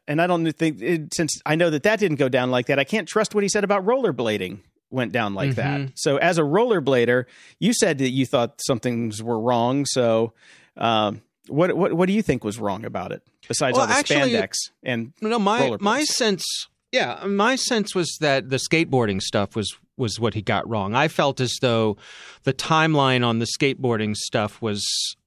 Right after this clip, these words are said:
Speaker 2: was wrong in that, in my mind, skateboarding definitely came first and established that, that they had the beachhead for all of that culture stuff.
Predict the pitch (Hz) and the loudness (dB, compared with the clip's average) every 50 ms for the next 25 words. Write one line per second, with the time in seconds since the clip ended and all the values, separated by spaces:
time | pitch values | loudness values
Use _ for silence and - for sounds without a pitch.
0 | _ - 139 113 - - 127 131 123 123 127 127 127 120 117 113 113 98 123 120 | _ -6 -6 -6 -4 -2 0 2 2 2 2 2 0 0 0 0 0 0 0 2
1 | 117 117 120 - _ - - - - - 143 139 135 143 147 160 175 170 156 139 | 2 2 0 -2 _ -16 -20 -20 -6 -2 0 2 4 4 4 4 4 4 4 4
2 | 135 131 123 123 - - - - - 160 165 - 139 127 131 127 123 117 120 117 | 4 4 2 2 0 -2 0 2 2 2 2 0 0 0 2 2 4 2 2 2
3 | 113 113 113 - - _ _ - 143 - _ - - - - _ - - _ _ | 2 0 -2 -2 -6 _ _ -20 -20 -20 _ -20 -20 -20 -20 _ -20 -20 _ _
4 | _ _ _ - 226 196 - 165 151 123 117 113 104 - - 123 107 107 104 - | _ _ _ 0 0 2 2 2 2 2 2 2 0 0 -2 0 0 0 -2 -4
5 | - - 160 135 92 58 - - - - - - - 131 123 117 120 - - - | -2 0 0 0 0 0 -2 -6 -6 -6 -8 -6 -4 -2 -2 -2 -2 -2 -4 -2
6 | - 147 131 127 127 117 110 107 95 98 - - - - 110 113 107 104 98 - | 0 0 2 2 2 0 0 -4 -4 -4 -6 -10 -10 -6 -4 -2 -2 -2 -4 -6
7 | _ _ _ _ _ _ _ _ _ _ - 135 117 113 - - - _ - 185 | _ _ _ _ _ _ _ _ _ _ -6 -4 -4 -4 -6 -8 -12 _ 0 2
8 | 190 185 190 175 143 131 139 104 - 139 143 139 - - 139 120 113 104 - - | 2 4 4 2 2 2 -2 0 0 -2 -2 0 -2 -2 0 0 0 -2 -4 -6
9 | 120 113 - - 131 127 127 127 113 98 107 101 - - - - 196 196 - - | -6 -4 -2 -2 0 0 0 0 0 -2 -4 -4 -4 -6 -4 -4 -4 -4 -4 -6
10 | - 107 - - - 98 78 101 | -8 -8 -10 -10 -10 -10 -12 -12